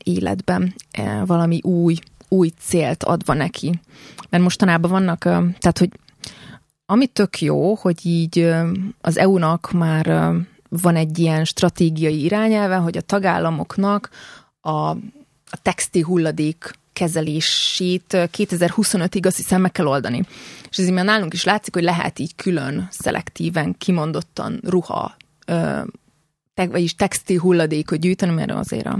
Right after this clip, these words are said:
háztartási textil is ide számít. Csak hogy, ö,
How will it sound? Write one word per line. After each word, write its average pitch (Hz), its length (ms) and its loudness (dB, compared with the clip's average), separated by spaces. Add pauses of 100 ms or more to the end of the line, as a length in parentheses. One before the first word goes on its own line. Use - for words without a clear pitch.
(120)
háztartási 170 640 0
textil - 360 -2
is - 120 -2
ide 233 140 -6
számít. 240 440 0 (1300)
Csak - 280 -2
hogy, 220 240 4
ö, 226 180 4